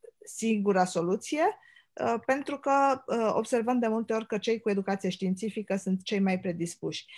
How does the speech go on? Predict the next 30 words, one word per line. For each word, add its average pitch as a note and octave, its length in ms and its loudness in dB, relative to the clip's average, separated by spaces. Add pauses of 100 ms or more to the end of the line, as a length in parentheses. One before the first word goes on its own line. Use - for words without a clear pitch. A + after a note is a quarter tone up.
(460)
Uh, G3 280 4
educația E4+ 500 4
umanistă, C#4+ 680 2
arta, B3 380 4
se D#3+ 160 -4
spunea E3+ 460 -2
în D#3 160 -6
chat, - 460 0 (340)
cred D#4 220 -2
că D#4 120 -2
este, C4 440 2 (260)
uh, E3+ 920 2 (160)
un G3+ 320 4
factor B3 440 2
pe G#3 140 -4
care G3+ 380 0 (280)
de F#3+ 160 2
obicei G3 640 2
îl, G3 260 2
uh, F3 480 2 (580)
tindem A3+ 320 4
să-l G3+ 200 2
neglijăm, F3+ 680 0
dar G3 160 -2
care F#3+ 180 0
este F#3+ 200 -2
foarte A3 420 0
important F3+ 640 0
în, E3+ 200 -2
uh, E3 380 -2